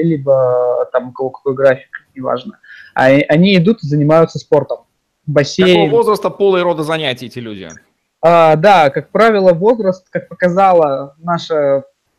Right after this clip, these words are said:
Speaker 1: э, скажем так, наши данные, возраст нашего покупателя в среднем это от двадцати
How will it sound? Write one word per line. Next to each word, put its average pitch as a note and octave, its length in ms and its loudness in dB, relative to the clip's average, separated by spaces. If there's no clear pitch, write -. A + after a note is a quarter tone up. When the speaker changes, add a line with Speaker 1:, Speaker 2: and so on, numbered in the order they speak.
Speaker 1:
э, C#3 800 -2
скажем D3 320 -6
так, C#3+ 140 -10
наши E3+ 280 -4
данные, G#3 760 0
возраст E3+ 540 0
нашего F3 320 -6
покупателя G#3 640 -4
в - 60 -20
среднем D#3 600 -2
это E3+ 240 -2
от D#3 260 -4
двадцати F3+ 1000 -2